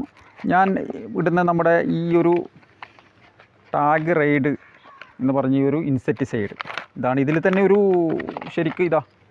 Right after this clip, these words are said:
ഒരളവ് പാത്രം ഇതിൽ തന്നെ കമ്പനി ഇതിലിട്ടിട്ടുണ്ട്. ഇത് രണ്ട് ഗ്രാമിൻ്റെ, അത് ഒരു ലിറ്റർ വെള്ളത്തിന് രണ്ട് ഗ്രാമാണ് ഇവർ പറയുന്നത്.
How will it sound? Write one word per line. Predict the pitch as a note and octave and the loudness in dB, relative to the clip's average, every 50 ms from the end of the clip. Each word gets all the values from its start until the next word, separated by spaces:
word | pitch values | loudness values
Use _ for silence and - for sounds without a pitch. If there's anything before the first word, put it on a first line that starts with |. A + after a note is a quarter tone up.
| _ _ - | _ _ -4
ഒരളവ് | D3 D3 C#3+ C#3+ D3 C#3+ D#3 D#3+ - - _ _ | 0 0 2 2 0 0 -2 -4 -6 -8 _ _
പാത്രം | D3+ C#3 D3 C#3+ - E3+ E3+ | -2 -2 0 0 0 -2 0
ഇതിൽ | D3 D3 D3+ C3 | 0 -2 0 0
തന്നെ | - D3+ D3+ D3+ - | 0 0 0 0 0
കമ്പനി | D3+ C#3+ C3 C#3 D#3 G3+ D#4+ - D4+ C#4+ | 0 0 0 0 -2 -2 -6 -10 -14 -8
ഇതിലിട്ടിട്ടുണ്ട്. | E3+ E3 E3+ E3+ C#3 C#3+ C3 C3 B2+ A2+ A#2+ | -4 -2 -2 -2 -2 -2 -4 -2 0 0 0
ഇത് | A#2 C#3 C#3 C#3 C3 | 0 0 0 0 0
രണ്ട് | C3+ C3 B2+ C3 C#3+ C#3 | 0 0 0 0 0 0
ഗ്രാമിൻ്റെ, | C#3+ C3 A#2+ A2+ G#2+ G#2 - - - _ _ - | 0 0 0 0 -2 -4 -6 -8 -12 _ _ -10
അത് | B2 B2 C3+ C#3+ D3 | -4 -4 -2 -2 0
ഒരു | C#3+ C3+ D3 E3+ | 0 0 2 0
ലിറ്റർ | F3 - - F#3 | 0 0 0 0
വെള്ളത്തിന് | D#3+ D3 C#3+ C#3 B2 D#3+ F#3 F3+ | 2 2 0 0 0 0 0 0
രണ്ട് | D#3+ C#3 C3 C3 B2 | 2 0 0 0 0
ഗ്രാമാണ് | C3+ C3 B2 B2 B2+ C3 D3 G#3+ - - - - - - - _ - _ | 0 0 2 0 0 0 0 -2 -4 -6 -18 -20 -20 -20 -20 _ -10 _
ഇവർ | G3+ G#3 A3+ G3 | 0 0 2 2
പറയുന്നത്. | G#3 E3+ D3 B2+ A#2 G#2 G#2 - - | 2 2 2 2 0 -2 -4 -6 -8